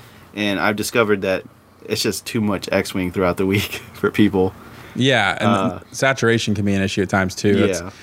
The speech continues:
Speaker 1: yeah.
Speaker 2: I mean, it's not, it's not, not an issue here at the moment, and I could actually, we don't have, we don't have a league in, in Jacksonville running right now at all. So, you know, maybe I should probably just go <laughs> ahead and do one. <laughs> But I, you know, 'cause I feel a little
Speaker 1: Do it.
Speaker 2: bad about not having one.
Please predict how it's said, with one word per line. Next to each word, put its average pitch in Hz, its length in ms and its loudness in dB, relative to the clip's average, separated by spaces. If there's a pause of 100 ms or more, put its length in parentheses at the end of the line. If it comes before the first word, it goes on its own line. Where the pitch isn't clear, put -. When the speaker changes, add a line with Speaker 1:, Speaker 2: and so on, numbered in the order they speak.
Speaker 1:
yeah. 95 180 -4
Speaker 2:
I - 20 2
mean, 131 120 2
it's 123 100 -4
not, 151 160 0
it's 123 280 -2
not, 117 320 0
not 147 220 2
an 143 80 2
issue 120 240 0
here 120 260 2
at 113 100 -2
the 113 80 0
moment, 104 500 2
and 104 240 0
I 101 80 0
could 101 200 -6
actually, 107 300 0
we 113 80 2
don't 127 140 2
have, 110 380 0
we 120 100 2
don't 135 160 0
have 123 180 2
a 110 40 2
league 104 500 0
in, 104 100 0
in 95 260 -2
Jacksonville 98 420 0
running 92 240 0
right 92 160 -2
now 92 180 0
at 92 60 -2
all. 104 300 2
So, 92 360 0 (420)
you 104 80 0
know, 98 100 4
maybe 101 260 4
I 95 40 2
should 92 240 -2
probably 90 240 0
just 87 120 -10
go 95 100 -2
<laughs> 90 100 -4
ahead 110 220 0
and 92 120 -2
do 107 240 0
one. 101 300 0
<laughs> - 40 -20 (1120)
But 101 400 2
I, 101 120 2
you 104 180 2
know, 98 120 4
'cause 95 140 -2
I 98 80 4
feel 104 160 0
a 98 80 0
little 98 180 2
Speaker 1:
Do 90 60 2
it. - 20 4
Speaker 2:
bad 95 220 0 (120)
about 101 320 0
not 104 180 2
having 104 320 0
one. 123 160 2